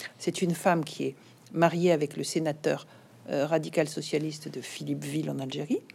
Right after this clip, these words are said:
et qui a un amant. Ils vivent un ménage à trois, qui est Henri Laugier, un très grand professeur de médecine, qui est dans les cabinets ministériels de gauche. Bon. Donc,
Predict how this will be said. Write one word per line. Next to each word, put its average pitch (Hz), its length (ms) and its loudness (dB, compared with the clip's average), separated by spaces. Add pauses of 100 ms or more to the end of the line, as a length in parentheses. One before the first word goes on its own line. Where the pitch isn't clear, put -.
(840)
et 180 100 6
qui - 140 6
a 151 80 8
un 151 140 6
amant. 160 360 6 (520)
Ils 165 100 6
vivent 165 180 8
un 151 80 10
ménage 151 460 6
à 135 60 6
trois, - 320 2 (460)
qui 175 240 6
est 220 160 8
Henri 170 280 6
Laugier, 156 560 4 (440)
un 147 120 4
très - 240 2
grand 165 260 2
professeur 147 420 -2
de 143 100 -2
médecine, 139 460 0 (260)
qui - 100 6
est - 20 8
dans 180 120 6
les 165 100 4
cabinets 180 420 6
ministériels 160 600 4
de 147 80 2
gauche. - 420 -6
Bon. - 100 -12 (480)
Donc, 160 280 6